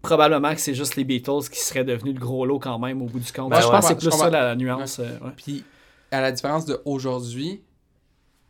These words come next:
Speaker 3: euh, dix mille artistes pourraient f-, tu sais, dans le sens que en ce moment, il y a tellement de monde, il y a tellement de plateformes, puis, euh, ça marche de tellement de, de façons différentes que, euh, on n'aura pas un autre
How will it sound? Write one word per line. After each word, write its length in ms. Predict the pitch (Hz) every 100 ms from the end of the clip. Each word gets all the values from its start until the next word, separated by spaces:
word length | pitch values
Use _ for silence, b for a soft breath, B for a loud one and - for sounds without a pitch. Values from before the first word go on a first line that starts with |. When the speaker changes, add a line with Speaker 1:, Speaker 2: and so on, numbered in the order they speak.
| _ _
Speaker 3:
euh, 240 | 123 117 - -
dix 240 | 127 113
mille 200 | 131 147
artistes 440 | 143 131 160 160 -
pourraient 300 | 127 127 127
f-, 180 | 123 - _ _ _
tu 100 | -
sais, 120 | 147 - _ _ _ _ _ _ _ _ _ _
dans 80 | 127
le 40 |
sens 180 | 123 139
que 240 | 147 127 - _
en 100 | 135
ce 80 | 135
moment, 100 | 151
il 80 | 160
y 40 |
a 40 | 127
tellement 460 | - 147 147 156
de 60 | 143
monde, 480 | 127 139 160 156 170 _ _ _ _
il 60 | 135
y 20 |
a 40 |
tellement 240 | 127 131 143
de 60 |
plateformes, 560 | 147 131 123 147 151 147
puis, 120 | 143
euh, 40 | 123 101 - _ _ _ _ _ -
ça 180 | - 127
marche 180 | 131 139
de 40 |
tellement 300 | 127 135 139
de, 160 | 135 123
de 160 | 123 131
façons 340 | 139 127 139
différentes 500 | - - 131 147 151
que, 100 | 143
euh, 360 | 127 123 117 - - - - - - -
on 160 | - 123
n'aura 260 | 123 123 123
pas 100 | 139
un 120 | 131
autre 180 | 127